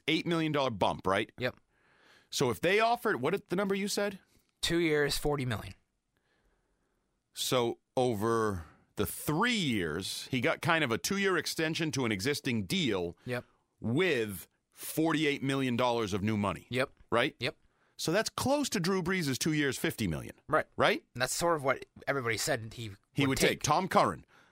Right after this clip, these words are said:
Speaker 1: who claims he is the very educated opinion, right? He's,
Speaker 2: Yep.
Speaker 1: he's works
Speaker 2: He's
Speaker 1: from
Speaker 2: in
Speaker 1: a
Speaker 2: the Brady
Speaker 1: position of
Speaker 2: camp.
Speaker 1: knowledge. In the Brady camp.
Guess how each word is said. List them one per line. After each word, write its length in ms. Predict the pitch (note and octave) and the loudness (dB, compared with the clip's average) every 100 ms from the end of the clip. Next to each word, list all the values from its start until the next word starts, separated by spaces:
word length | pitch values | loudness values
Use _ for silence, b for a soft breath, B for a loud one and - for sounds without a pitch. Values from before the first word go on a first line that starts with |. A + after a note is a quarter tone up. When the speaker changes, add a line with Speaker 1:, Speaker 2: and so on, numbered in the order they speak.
| b | b
Speaker 1:
who 200 | B2+ A2 - - | 0 0 -2 -6
claims 400 | - D3+ F3+ F#3 | -2 0 0 0
he 160 | E3+ D3+ | 0 0
is 180 | C3+ G2+ | -2 -2
the 140 | A2+ | 0
very 360 | G2 D3 E3 D#3 | 2 2 2 0
educated 800 | D#3+ E3 - E3 E3 E3 D#3 B2 | 0 -2 0 0 0 -2 -4 -4
opinion, 420 | B2+ D3+ G#2 C2 | -2 0 -2 0
right? 240 | E2 A2+ - | 2 2 0
He's, 300 | A2+ G#2+ D#2+ | -2 -2 -2
Speaker 2:
Yep. 100 | C#2 | -2
Speaker 1:
he's 240 | G#2 E2 - F#2+ | -2 -4 -6 -2
works 200 | C#3 E3 | 0 2
Speaker 2:
He's 60 | |
Speaker 1:
from 80 | G3+ | 4
Speaker 2:
in 60 | A#3 | 4
Speaker 1:
a 20 | |
Speaker 2:
the 40 | |
Brady 220 | G#3 A3 E3+ | 6 4 4
Speaker 1:
position 140 | E3 | 2
of 40 | C3 | 2
Speaker 2:
camp. 0 | |
Speaker 1:
knowledge. 160 | - B B | -2 B B
In 160 | D#3 | 2
the 80 | G3 | 2
Brady 260 | G3 G3+ G#3 | 2 2 0
camp. 320 | F3 F2 | -2 -4